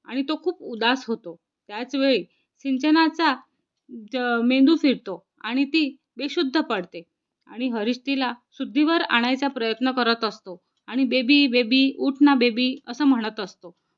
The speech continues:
पण तिने चा-, पाण्याने पण चेहरा पुसलेला असतो, पण तिची काहीच प्रतिक्रिया देत नाही. इकडे हरीश खूप घाबरतो आणि तो लगेच सिद्धूला कॉल करतो आणि सिद्धू भावनाच्या विचारात इकडे हरवलेला असतो.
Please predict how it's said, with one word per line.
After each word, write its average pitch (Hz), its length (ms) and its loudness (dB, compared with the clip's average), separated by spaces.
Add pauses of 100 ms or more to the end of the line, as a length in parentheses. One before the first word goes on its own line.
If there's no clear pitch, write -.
(160)
पण 294 180 -4 (280)
तिने 320 200 0
चा-, 277 220 2
पाण्याने 269 480 6
पण 330 200 4
चेहरा 262 320 4
पुसलेला 226 480 0
असतो, 185 380 -6 (200)
पण 311 140 0
तिची 311 240 -2
काहीच 294 340 0
प्रतिक्रिया 247 580 -4
देत 208 240 -4
नाही. 180 280 -12 (420)
इकडे 254 260 -6
हरीश 240 420 -2 (140)
खूप 294 240 -6
घाबरतो 220 560 -4 (320)
आणि 247 160 -4
तो 311 140 -4
लगेच 302 380 0
सिद्धूला 269 400 0
कॉल 226 280 -4
करतो 196 420 -12 (320)
आणि 233 200 -8
सिद्धू 247 460 -6 (260)
भावनाच्या 277 480 0
विचारात 262 480 0 (360)
इकडे 320 200 -4
हरवलेला 240 560 2
असतो. 180 340 -8